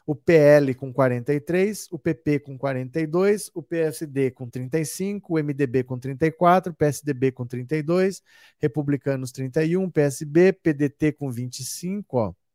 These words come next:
Solidariedade, P S C, pros, P V com quatro, não, Rede com quatro, ó, quer ver o pesol? O pesol tem dez.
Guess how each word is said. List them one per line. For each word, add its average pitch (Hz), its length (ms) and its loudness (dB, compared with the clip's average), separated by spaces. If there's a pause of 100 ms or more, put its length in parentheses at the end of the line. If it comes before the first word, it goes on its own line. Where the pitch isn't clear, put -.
(720)
Solidariedade, 135 1080 2
P 143 160 -4
S 131 260 -2
C, 165 420 -4 (160)
pros, 160 1080 2 (840)
P 196 220 8
V 160 340 2
com 151 240 -10
quatro, 185 720 0 (220)
não, 139 200 -2
Rede 170 460 4
com 147 220 -10
quatro, 165 640 0
ó, 151 180 0
quer 160 160 0
ver 190 120 2
o 185 40 0
pesol? 160 500 0
O 113 40 -2
pesol 165 480 -2
tem 202 380 -6 (340)
dez. 135 720 0